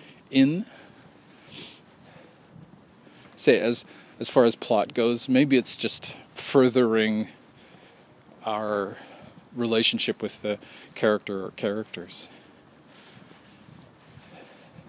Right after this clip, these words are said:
I think there's a greater flexibility in fiction than, say,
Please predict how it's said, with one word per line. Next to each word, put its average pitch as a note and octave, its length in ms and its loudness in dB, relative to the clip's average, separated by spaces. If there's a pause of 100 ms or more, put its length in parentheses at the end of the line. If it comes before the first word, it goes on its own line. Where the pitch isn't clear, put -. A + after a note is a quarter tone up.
(1800)
I - 80 -8
think D#3+ 180 0
there's C3 160 2
a A2+ 60 -2
greater G#2+ 280 0
flexibility G2+ 880 -4 (500)
in G#2 100 -6
fiction F#2 540 -6 (180)
than, G2 160 -8
say, F#2+ 400 -6